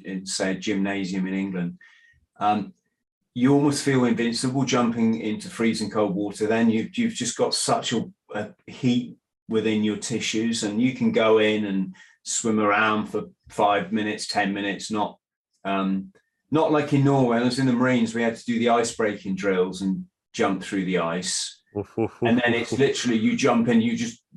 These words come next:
Speaker 1: almost your body rea-, reacts to want you to jump straight back out again. It's, it's bitterly, bitterly cold. Um, but I've got a big, uh, I've got a big, uh, drum in the garden, one of these blue,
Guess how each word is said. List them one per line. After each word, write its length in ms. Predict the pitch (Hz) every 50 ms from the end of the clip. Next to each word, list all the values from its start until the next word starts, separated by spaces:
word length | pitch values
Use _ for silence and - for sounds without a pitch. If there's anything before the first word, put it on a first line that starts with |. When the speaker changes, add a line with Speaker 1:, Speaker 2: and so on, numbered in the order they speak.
| - - -
Speaker 1:
almost 400 | 143 135 127 131 131 131 - 131
your 140 | 120 -
body 320 | - 131 131 127 127 117 113
rea-, 440 | 120 123 117 113 135 127 - - - 113
reacts 460 | 120 131 127 123 123 123 - - -
to 80 | 127 110
want 240 | 113 123 120 120
you 180 | 123 123 117 113
to 100 | - - - _ -
jump 280 | - 131 120 117 117
straight 840 | - - - - - - 143 147 143 139 143 143 139 143 139 - -
back 220 | 120 117 117 -
out 260 | 120 117 117 113 117
again. 260 | 110 113 113 104 101 107
It's, 320 | 107 101 - - - - _
it's 420 | 110 110 127 127 127 - - - _ _ _ _ _ _ _ _ _ _ _ _ _
bitterly, 680 | - - 135 139 - - - 117 113 107 107 90 - _ _ _ _ _
bitterly 540 | 110 - - - - - 113 113 120 113 -
cold. 440 | - 101 95 90 - - - - - - - - - - - - - - - _ - - - _ _ - 127
Um, 420 | 135 143 147 151 147 143 139 - _ _ _ - - - _ _ _ _
but 140 | - 151 151
I've 160 | 156 143 -
got 160 | - 170 175 196
a 80 | 190
big, 320 | 180 180 165 143 - - 151
uh, 260 | 143 135 131 127 - 123
I've 80 | 117 -
got 140 | 147 143
a 40 | 156
big, 320 | 156 - 160 139 - - - _ - -
uh, 100 | - - - _ _ _ _ _ _ _ _ - _ 131
drum 400 | - - 131 127 131 139 151 143
in 120 | 131 113 113
the 60 | 113
garden, 420 | - 147 113 101 98 98 98 101 107
one 100 | 117 123
of 40 |
these 260 | 123 120 117 - - -
blue, 540 | - 120 123 120 120 120 117 113 110 110